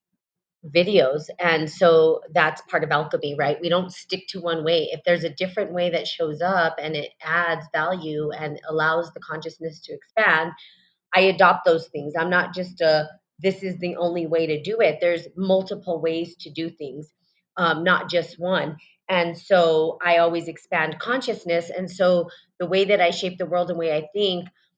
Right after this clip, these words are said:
um, will change over time as I gather more information, as I read, as I learn. Um, and you see this later on in life as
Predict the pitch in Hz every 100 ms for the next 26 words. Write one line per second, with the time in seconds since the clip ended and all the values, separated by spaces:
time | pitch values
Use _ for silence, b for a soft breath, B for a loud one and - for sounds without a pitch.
0 | _ - 202 165 180 208 202 - 220 208
1 | 196 175 165 - 240 - 151 _ _ _
2 | - 190 190 196 180 180 180 170 175 175
3 | 170 165 160 175 175 220 220 226 202 165
4 | 160 151 202 208 202 170 160 156 180 202
5 | 190 175 170 175 B B - 190 175 170
6 | 185 185 180 180 240 240 190 185 180 175
7 | 170 170 165 160 165 165 170 170 170